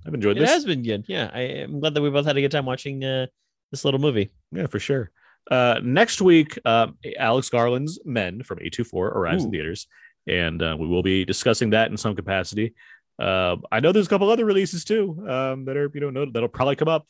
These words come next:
Speaker 1: One is Disney Plus's release of Rescue Rangers,
Speaker 2: <laughs> I can't wait.
Speaker 1: which I'm re-, I know, I think we're both really excited to watch
Speaker 2: <laughs> Yeah.
Speaker 1: this. Uh, and
Speaker 2: If
Speaker 1: then
Speaker 2: it was
Speaker 1: there's
Speaker 2: coming
Speaker 1: another
Speaker 2: out in theaters, I might have put it as a dark horse
Speaker 1: I,
Speaker 2: instead of
Speaker 1: yeah,
Speaker 2: Shell.
Speaker 1: I, I'd be, I'd go higher than dark horse if it came out in theaters. I'm surprised that it's not a theatrical <laughs>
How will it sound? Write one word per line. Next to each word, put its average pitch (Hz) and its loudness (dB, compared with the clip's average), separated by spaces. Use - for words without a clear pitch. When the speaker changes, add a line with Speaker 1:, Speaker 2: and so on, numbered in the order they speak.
Speaker 1:
One 131 -6
is 131 -4
Disney 127 -4
Plus's 143 -4
release 135 -4
of 107 -6
Rescue 127 0
Rangers, 127 -4
Speaker 2:
<laughs> - 4
I 165 4
can't 131 0
wait. 202 4
Speaker 1:
which - 4
I'm 135 6
re-, 139 4
I 139 8
know, 165 8
I 127 8
think 139 4
we're 143 2
both 139 4
really 131 4
excited 147 2
to 135 2
watch 131 0
Speaker 2:
<laughs> - -20
Yeah. 165 4
Speaker 1:
this. 214 -4
Uh, 165 2
and - -
Speaker 2:
If 185 -6
Speaker 1:
then - -20
Speaker 2:
it 120 0
was - -
Speaker 1:
there's 170 4
Speaker 2:
coming 185 4
Speaker 1:
another - -
Speaker 2:
out 190 6
in 175 0
theaters, 196 2
I 127 -4
might 139 -4
have 147 -6
put 165 -4
it 147 -4
as 151 -6
a 147 -4
dark 165 -4
horse 143 -6
Speaker 1:
I, 131 2
Speaker 2:
instead 131 -2
of 135 2
Speaker 1:
yeah, 156 2
Speaker 2:
Shell. 160 0
Speaker 1:
I, 139 4
I'd 233 4
be, 143 -2
I'd 143 0
go 185 2
higher 156 0
than 156 -2
dark 143 -4
horse 143 -6
if 95 -18
it - -20
came 110 -6
out 98 -4
in 90 -10
theaters. 95 -6
I'm 143 -4
surprised 143 0
that 170 0
it's 127 -10
not 156 0
a 143 -2
theatrical 98 -8
<laughs> 107 -4